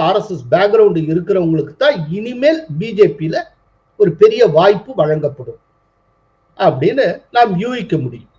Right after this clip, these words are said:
இது வரைக்கும் பாத்தீங்கன்னா, இப்ப டெல்லியில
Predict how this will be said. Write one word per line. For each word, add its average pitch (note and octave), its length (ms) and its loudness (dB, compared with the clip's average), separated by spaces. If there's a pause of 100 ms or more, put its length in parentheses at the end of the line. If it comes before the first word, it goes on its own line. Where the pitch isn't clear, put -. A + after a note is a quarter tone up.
(1300)
இது C3 140 -4
வரைக்கும் F#3 400 4
பாத்தீங்கன்னா, G3 520 0 (920)
இப்ப C3 140 -6 (100)
டெல்லியில G#3+ 380 2